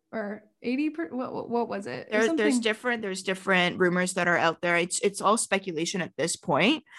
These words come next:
Speaker 2: It
Speaker 1: Mm-hmm.
Speaker 2: hasn't been defined, but Biden and Janet Yellen right now are trying to propose a tax on, a higher tax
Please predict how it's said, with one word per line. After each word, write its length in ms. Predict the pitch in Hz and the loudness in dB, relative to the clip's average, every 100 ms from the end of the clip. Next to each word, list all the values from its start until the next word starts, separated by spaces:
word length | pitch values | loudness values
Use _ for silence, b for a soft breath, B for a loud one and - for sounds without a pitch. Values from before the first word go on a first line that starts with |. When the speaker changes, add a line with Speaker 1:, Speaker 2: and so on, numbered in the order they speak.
| B B | B B
Speaker 2:
It 80 | 180 | 6
Speaker 1:
Mm-hmm. 100 | 165 | 6
Speaker 2:
hasn't 380 | 175 214 185 | 6 4 2
been 180 | 185 185 | 4 2
defined, 720 | 185 175 156 156 165 214 - | 2 2 0 2 2 0 -2
but 280 | - 160 - - 294 B | 0 2 2 -6 -18 B
Biden 340 | 165 175 185 | 2 4 2
and 140 | 170 160 | 0 0
Janet 280 | 165 165 - | 0 0 0
Yellen 280 | 156 156 | 0 0
right 220 | 156 139 - | -2 -4 -2
now 340 | 135 143 143 - | 0 0 -2 -6
are 120 | 156 | -6
trying 420 | - 165 151 160 - | -4 -4 -2 -4 -4
to 360 | 175 151 147 - | -2 0 -2 -4
propose 720 | 175 156 - 151 139 160 - B B B B - | -6 -4 2 4 4 2 -4 B B B B 0
a 340 | 147 139 156 - | 4 4 0 -6
tax 480 | - 202 160 - - - | -2 2 2 0 -8 -2
on, 440 | - 165 160 151 - | 0 2 2 0 0
a 80 | |
higher 400 | 175 185 208 214 | 0 4 8 8
tax 460 | 185 190 156 190 - | 6 0 0 0 -2